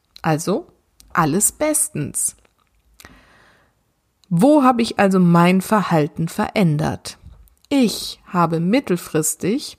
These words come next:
meine Angst überwunden, dass sie in der Schule total abfällt und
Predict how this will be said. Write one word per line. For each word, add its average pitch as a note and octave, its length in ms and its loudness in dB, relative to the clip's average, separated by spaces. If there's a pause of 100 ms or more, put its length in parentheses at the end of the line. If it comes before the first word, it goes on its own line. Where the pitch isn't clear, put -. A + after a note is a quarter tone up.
(120)
meine C4 640 2
Angst A3+ 400 -2
überwunden, E3+ 840 0 (460)
dass D#3+ 360 -2
sie G#3 240 0
in F#3 100 0
der D#3+ 160 -2
Schule G#3 420 -2
total D#3 500 -6 (140)
abfällt G#3+ 680 -2
und E3 180 -4